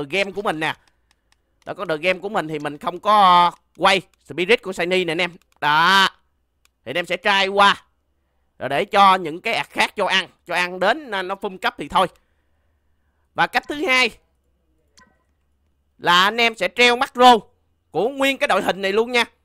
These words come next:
Thì như anh em muốn cài unit secret nào mà anh em thấy cần thiết để anh em leo top hay là anh em, à, chơi trải nghiệm gì đó thì anh em cứ lấy đầu nó ra. Đây, ví dụ mình lấy cái con này đi.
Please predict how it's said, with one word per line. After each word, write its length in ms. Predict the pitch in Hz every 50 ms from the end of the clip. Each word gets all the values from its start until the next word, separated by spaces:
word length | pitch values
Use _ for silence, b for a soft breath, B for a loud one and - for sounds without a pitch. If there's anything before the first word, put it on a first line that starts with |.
| _ _ _ _ _ _ -
Thì 100 | 151 175
như 160 | 214 233 240
anh 160 | 240 233 233
em 180 | 233 226 226 233
muốn 180 | 247 294 285
cài 340 | - 226 202 180 180 185 156 - _ _ 131 147
unit 340 | 202 233 233 247 277 294 - _ _ _ _ _ _ _ _ _ _ _ _ _ _ _ _ _ _
secret 400 | - 285 294 - 233 202 - -
nào 260 | 185 185 180 170 156 - _ _ _ _ _ _ _ _ _ _ _ _ _ _
mà 120 | - 135 165
anh 120 | 180 202
em 200 | 220 220 214 208
thấy 120 | - 247 262
cần 300 | - - 185 180 170 170
thiết 320 | 269 269 311 - _ _
để 80 | - 180
anh 120 | 220 214
em 140 | 208 214 208
leo 220 | 214 214 214 202
top 280 | - _ 247 269 330 - -
hay 100 | - 202
là 100 | 196 185
anh 200 | 151 160 180 202
em, 340 | 208 202 202 208 208 208 208
à, 240 | 208 208 202 202 202
chơi 320 | 202 - 214 226 240 226 185 - _ _ _
trải 200 | - 151 175 240
nghiệm 280 | 262 196 180 170 175 202
gì 80 | 185
đó 220 | 170 180 196 - - _ _ -
thì 80 | 127
anh 100 | 151 196
em 120 | 202 190 190
cứ 160 | - 226 240
lấy 240 | 233 226 240 277 269
đầu 220 | 202 160 165 160
nó 120 | 175 214
ra. 240 | 226 220 196 156 - _ _ _ _ _ _ _ _ _ _ _ _ _ _ _ _ _ _ -
Đây, 220 | - 165 180 180
ví 140 | 165 208 214
dụ 160 | 190 147 151
mình 120 | 160 160
lấy 160 | 151 170 208 233
cái 100 | 233 208
con 180 | 190 208 180 170
này 160 | 165 151 147
đi. 160 | 165 170 147